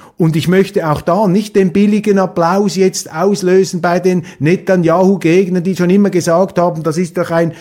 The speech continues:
Verhängnis und ein Verderben für seinen Staat. Das wird dieser Persönlichkeit auch nicht gerecht, weil Netanyahu ist trotz allem immer auch wieder,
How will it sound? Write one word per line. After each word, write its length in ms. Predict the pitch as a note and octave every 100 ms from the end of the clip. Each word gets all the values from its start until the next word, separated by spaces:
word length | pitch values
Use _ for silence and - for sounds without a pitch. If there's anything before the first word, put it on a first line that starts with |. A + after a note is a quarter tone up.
| - -
Verhängnis 640 | D#3 C#3+ F#3 F#3+ F3 F3
und 100 | E3+
ein 160 | E3+ E3
Verderben 640 | D#3+ D3 D#3+ G3 F#3 D#3
für 200 | E3+ F3
seinen 440 | E3+ E3 E3+ D#3+ - -
Staat. 520 | - - C#3+ F3 F#3+ - -
Das 220 | C#3 C#3 D3+
wird 220 | D#3+ D#3+
dieser 220 | D#3 D3
Persönlichkeit 840 | D3+ C3+ D3 D3 C#3 - C#3 C3+
auch 240 | C#3+ G#3 F#3
nicht 240 | G#3 G3+
gerecht, 400 | G3 G#3 G#3 -
weil 140 | C#3+ C3+
Netanyahu 720 | D3 D3 C3+ C3+ C#3+ D3 C3
ist 180 | B2+ -
trotz 280 | C#3+ C#3
allem 300 | C3+ F3+ G3
immer 420 | - F3+ F#3 D3 C#3+
auch 140 | C3
wieder, 260 | E3 D3+